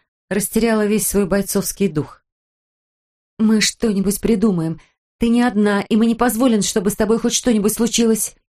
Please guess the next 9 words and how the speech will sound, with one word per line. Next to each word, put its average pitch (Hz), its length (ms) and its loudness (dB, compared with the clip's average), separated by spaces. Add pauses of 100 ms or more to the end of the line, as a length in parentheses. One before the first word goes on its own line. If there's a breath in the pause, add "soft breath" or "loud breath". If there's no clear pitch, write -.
(600)
Марджери 185 400 0
бросила 180 440 -2
на 170 200 -2
Элис 170 280 -4
усталый 160 400 -2
взгляд 180 340 -4
и - 40 -8
поджала 147 400 -2
губы, 143 400 -4